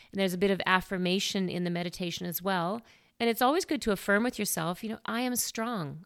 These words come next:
I trust myself. I can do this." So I wanna leave you with the word belief. And I was thinking about the Wizard of Oz as well, talking about courage. You can't not think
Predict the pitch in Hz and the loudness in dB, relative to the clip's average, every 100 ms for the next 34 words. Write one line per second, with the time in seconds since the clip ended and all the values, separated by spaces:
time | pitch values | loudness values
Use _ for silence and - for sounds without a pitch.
0 | - 202 220 - 233 226 - 208 185 - | -4 -4 -4 -4 -4 -4 -4 -4 -4 -4
1 | 160 143 - - _ _ _ _ _ _ | -6 -8 -14 -20 _ _ _ _ _ _
2 | _ 196 202 220 220 220 202 202 214 175 | _ -2 0 0 -2 -2 0 -2 -2 -4
3 | 127 - - - - _ _ _ _ _ | -6 -6 -8 -8 -14 _ _ _ _ _
4 | _ _ _ _ _ _ _ - _ - | _ _ _ _ _ _ _ -20 _ 2
5 | 233 220 220 - 226 240 294 269 247 220 | 6 6 6 0 0 2 2 0 -2 -2
6 | 233 214 - 208 185 185 185 170 - - | -2 -2 -2 -4 -2 0 -2 -4 -10 -10
7 | 175 190 185 165 151 - - - _ _ | -2 0 0 -2 -4 -10 -20 -20 _ _
8 | _ _ _ _ _ - - - 190 185 | _ _ _ _ _ -20 -20 -2 2 4
9 | 185 190 - _ _ _ _ _ - 175 | 2 -2 -6 _ _ _ _ _ -2 0
10 | 175 - 202 208 202 208 214 226 240 277 | 0 0 0 2 4 4 4 4 4 4
11 | 247 170 139 - - 170 170 143 - - | 6 4 2 -2 -4 -2 -2 -2 -4 -4
12 | 180 190 214 220 214 202 156 139 - 190 | -2 2 4 4 4 2 2 0 -6 -2
13 | 185 185 185 - 196 160 202 - | 0 2 0 2 0 2 0 -4